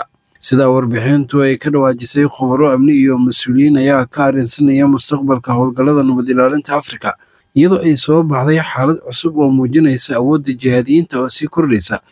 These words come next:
iyo maalgelinta caalamiga ah oo sii yaraanaysa.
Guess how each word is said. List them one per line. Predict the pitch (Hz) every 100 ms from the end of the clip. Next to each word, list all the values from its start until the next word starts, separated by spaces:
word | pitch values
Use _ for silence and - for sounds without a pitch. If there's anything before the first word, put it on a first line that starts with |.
| _
iyo | 143 143
maalgelinta | 143 135 135 165 185 -
caalamiga | 135 151 147 147
ah | 135 127
oo | 127
sii | - 127 117
yaraanaysa. | 110 110 104 - 120